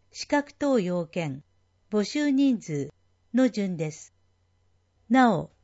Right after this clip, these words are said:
次の保育士業務、保育士補助業務、保育園土曜日給食調理業務は、いずれも採用予定日、十二月一日、要項配布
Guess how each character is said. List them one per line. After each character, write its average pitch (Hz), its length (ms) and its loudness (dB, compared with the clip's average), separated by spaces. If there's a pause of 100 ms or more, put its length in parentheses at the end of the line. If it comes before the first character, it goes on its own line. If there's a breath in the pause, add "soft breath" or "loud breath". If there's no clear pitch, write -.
(160)
次 254 400 0
の 185 240 0 (260)
保 262 160 4
育 285 220 0
士 269 180 -2
業 247 200 4
務、 151 320 -2 (340)
保 262 180 4
育 294 220 0
士 226 160 -2
補 190 160 -2
助 226 180 2
業 208 240 2
務、 143 240 -4 (420)
保 269 160 0
育 302 260 -2
園 214 240 2
土 190 140 2
曜 254 240 2
日 151 260 -6
給 269 200 0
食 - 260 -4
調 262 260 2
理 233 120 -2
業 233 240 2
務 160 180 -4
は、 139 220 -6 (520)
い 208 120 -2
ず 214 160 -2
れ 233 160 0
も 208 260 -6 (340)
採 277 340 0
用 277 200 2
予 240 160 0
定 240 280 2
日、 139 240 -8 (420)
十 220 220 4
二 240 140 4
月 233 280 0 (120)
一 190 140 -2
日、 156 420 -6 (420)
要 269 260 2
項 277 280 2
配 180 280 -4
布 151 280 -6